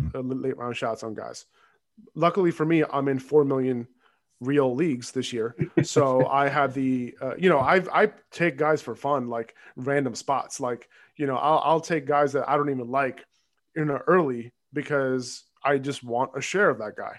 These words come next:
Speaker 1: right? That's kinda how I view it. So Salvon Ahmed is somebody that I'm just kinda taking shots on because I, I think, you know, in any ambiguous backfield, take your shots. Um,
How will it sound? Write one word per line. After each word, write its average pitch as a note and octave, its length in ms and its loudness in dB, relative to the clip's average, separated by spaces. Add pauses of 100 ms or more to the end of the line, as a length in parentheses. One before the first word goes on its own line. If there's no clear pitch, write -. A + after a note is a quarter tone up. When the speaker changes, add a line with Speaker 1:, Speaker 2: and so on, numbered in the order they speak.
(160)
Speaker 1:
right? C#3+ 180 0
That's C3 160 -4
kinda C3+ 200 -2
how B2 200 -2
I A#2 100 -2
view B2+ 200 -4
it. - 100 -10 (340)
So C3 200 -2
Salvon C3 400 -2
Ahmed D3 240 2
is C#3+ 80 -4
somebody B2+ 240 -6
that A#2+ 80 -6
I'm A#2+ 100 -8
just - 220 -12
kinda A#2+ 200 -6
taking A2 220 -10
shots B2 280 -8
on A2 180 -12
because A2+ 260 -10
I, A2+ 120 -8 (120)
I A#2 100 -12
think, - 280 -12 (340)
you B2+ 100 -4
know, A2 280 -8
in B2 260 -6
any E3+ 220 2
ambiguous D#3+ 380 -2
backfield, D3+ 560 -2
take B2 140 -8
your A#2 60 -12
shots. - 360 -12 (1000)
Um, D#3 480 2